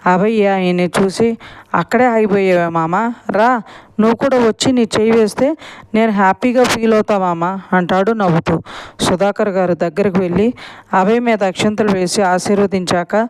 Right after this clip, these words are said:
అభయ్ లేచి, "నేను వెళ్ళి స్నానం చేసి వస్తా మామ, నలుగు పెట్టడం అనే కంటే నూనెతో స్నానం చేయించేశారు అనొచ్చు ఈ ఆడోళ్ళందరూ కలిసి," అంటాడు వాళ్ళ వైపు చూసి. ఒక పెద్ద ఆవిడ, "అలా చేయిస్తేనేరా నలుగంటారు.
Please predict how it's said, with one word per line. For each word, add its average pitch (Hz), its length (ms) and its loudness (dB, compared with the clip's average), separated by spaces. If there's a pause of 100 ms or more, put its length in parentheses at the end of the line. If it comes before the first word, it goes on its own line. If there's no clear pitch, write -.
(420)
అభయ్ 208 340 2
లేచి, 233 540 0 (340)
"నేను 220 300 2
వెళ్ళి 226 260 0
స్నానం 208 480 0
చేసి 202 160 0
వస్తా 196 260 -2
మామ, 170 360 -2 (400)
నలుగు 214 320 2
పెట్టడం 226 440 0
అనే 208 260 0
కంటే 202 380 0
నూనెతో 220 460 0
స్నానం 202 520 0
చేయించేశారు 185 600 0
అనొచ్చు 175 480 -2 (480)
ఈ 196 80 4
ఆడోళ్ళందరూ 196 720 2
కలిసి," 180 460 -2 (380)
అంటాడు 185 380 0
వాళ్ళ 196 220 2
వైపు 175 340 0
చూసి. 165 340 -2 (420)
ఒక 190 160 -2
పెద్ద 175 340 -4
ఆవిడ, 185 260 0 (560)
"అలా 196 200 4
చేయిస్తేనేరా 214 1000 0
నలుగంటారు. 190 840 0